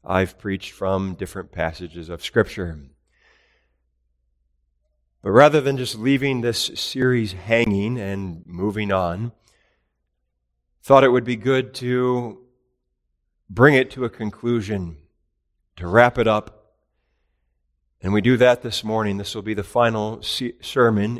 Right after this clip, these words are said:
in this series. And this text that we consider this morning is indeed an appropriate conclusion to the series as a whole. In fact, when I began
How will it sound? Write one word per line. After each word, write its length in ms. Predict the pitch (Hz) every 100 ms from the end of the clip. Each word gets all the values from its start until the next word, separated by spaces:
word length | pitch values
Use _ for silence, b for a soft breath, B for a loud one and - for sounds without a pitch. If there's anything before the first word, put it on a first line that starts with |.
| -
in 420 | 110 113 110 101
this 240 | 104 98
series. 680 | - 120 101 92 90 110 - - _ _ _ _ _ _ _ _ _ _ _ _ _ _ _ _ _ _ _ _ _ _ _ _ _ _ _ _ _
And 180 | 95 110
this 200 | 117 -
text 480 | - 143 123 - -
that 120 | 117
we 120 | 123
consider 440 | 120 104 151 123
this 220 | 110 107 117
morning 400 | 120 110 98 113
is 220 | 123 107
indeed 500 | 104 113 101 98 107
an 160 | 98
appropriate 680 | 95 - 120 110 104 101 -
conclusion 960 | - 85 - 123 107 95 87 90 101 107
to 100 | -
the 100 | 98
series 480 | 90 - 101 98 82
as 120 | 90
a 60 | 87
whole. 260 | 87 104 92
In 100 | 90
fact, 380 | 110 107 104
when 120 | 104 101
I 80 |
began 720 | 90 95 101 104 110 107 98